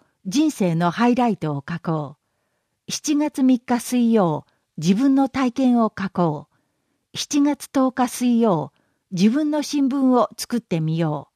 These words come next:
う。時間はいずれも午前九時三十分から十一時三十分まで。対象、十八歳以上で社会貢献活動に関心のある方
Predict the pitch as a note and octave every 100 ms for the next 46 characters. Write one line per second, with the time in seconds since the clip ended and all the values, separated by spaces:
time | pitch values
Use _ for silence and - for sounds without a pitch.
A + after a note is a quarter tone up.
0 | _ _ _ _ _ - G3+ C4+ C4 A#3+
1 | A#3+ A3 A3+ A#3 A3+ A3+ A#3 C#4+ B3 G3
2 | F3 C#4+ G#3+ - A3+ G#3+ A3 - E3+ D#3
3 | F3 E3+ - G#3+ B3 B3+ A3 A#3 D#3+ D#3
4 | G3 F3+ E3+ F3 - D3 C#3+ C#3 C#3 _
5 | _ _ _ _ _ _ A#3 A#3 - A3
6 | G3+ F3 _ _ F3 C4+ C#4+ D4 - D4+
7 | C#4 C#4 B3+ A#3 F3 E3 E3 - - -
8 | A3+ C#4 C#4 D4 C#4 C#4+ C4 C4+ C4+ G3+
9 | E3+ D#3+ E3 - G#3 G#3 G#3+ G3 F#3+ F#3
10 | F#3+ E3+ D3+ - C#3